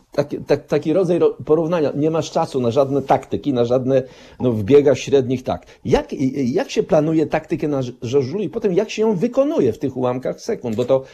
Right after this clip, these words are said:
wszystko trzeba zrobić właściwie, no, w,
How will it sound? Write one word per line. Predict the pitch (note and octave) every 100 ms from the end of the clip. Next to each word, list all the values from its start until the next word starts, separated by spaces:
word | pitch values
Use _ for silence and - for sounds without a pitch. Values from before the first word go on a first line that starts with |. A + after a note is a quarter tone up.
| -
wszystko | - D#3+ D#3 - G3+
trzeba | - E3 G3
zrobić | D#3 C3 C#3 C#3 D#3+ - - _ -
właściwie, | C3 D3+ - - C#3 D#3+ F3 G3
no, | D3+ C#3+ D#3
w, | - A2+